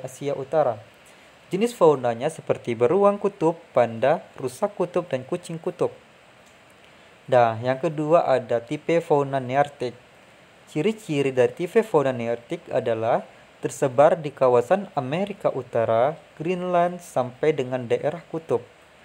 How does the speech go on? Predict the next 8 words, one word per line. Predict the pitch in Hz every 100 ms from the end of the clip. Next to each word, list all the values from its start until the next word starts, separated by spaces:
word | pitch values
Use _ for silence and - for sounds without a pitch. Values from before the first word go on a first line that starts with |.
| - -
Jenis | 127 156 208 240
faunanya | 175 147 127 117 120 156
seperti | 151 - 127 127
tikus | 123 - 185 - 175 214 -
yang | 139 135 135
berkantung | 131 131 123 117 110 135 160 208 175
di | 143
gurun, | - 131 123 127 196